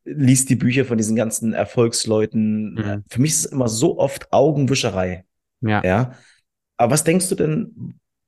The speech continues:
Speaker 1: also nochmal die Frage, warum gehen wir mit so einem, so einem Slogan raus, ähm, beispielsweise,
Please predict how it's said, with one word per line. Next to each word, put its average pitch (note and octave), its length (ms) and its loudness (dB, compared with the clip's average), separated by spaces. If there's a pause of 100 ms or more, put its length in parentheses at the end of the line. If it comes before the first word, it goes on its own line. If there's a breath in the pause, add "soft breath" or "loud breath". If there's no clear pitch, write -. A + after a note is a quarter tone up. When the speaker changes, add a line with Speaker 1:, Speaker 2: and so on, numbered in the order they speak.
(440)
Speaker 1:
also B2+ 180 4
nochmal F#3 180 6
die B2+ 80 2
Frage, B2+ 400 0
warum C#3 240 -4
gehen D#3 140 -2
wir D3 100 -2
mit C3+ 120 -2
so C3 100 -2
einem, A#2+ 260 0
so A2+ 120 -6
einem A2+ 160 -4
Slogan E3 380 2
raus, G#2+ 380 -2 (680 loud breath)
ähm, A2+ 440 2
beispielsweise, A#2 1000 -2